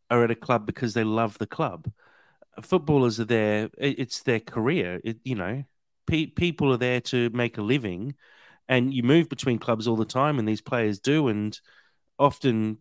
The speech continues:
players love the club purely because they've been there a long time. He,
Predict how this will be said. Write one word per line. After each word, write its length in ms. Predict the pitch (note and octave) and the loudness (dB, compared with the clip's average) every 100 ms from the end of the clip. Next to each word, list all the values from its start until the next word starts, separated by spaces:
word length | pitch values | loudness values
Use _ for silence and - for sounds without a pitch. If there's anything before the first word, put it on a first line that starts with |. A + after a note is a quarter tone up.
| _ | _
players 400 | - C3 A#2 G#2 | -2 2 2 0
love 180 | A#2+ A#2+ | 0 0
the 60 | A2+ | -4
club 320 | - A2+ G2 | -2 -2 -2
purely 300 | - F#3+ C3+ | 0 2 0
because 260 | G#2 A#2+ G#2+ | -2 -4 -2
they've 220 | G#2 - | -2 -2
been 220 | B2 C3+ | -2 0
there 320 | G2+ F#2+ F#2 _ _ - | -2 -4 -6 _ _ -4
a 60 | A2+ | 2
long 260 | A2+ G#2+ | 2 0
time. 380 | - C#3 G2+ F2 | -2 -2 -2 -6
He, 360 | D3 D3+ D3+ | -2 0 -2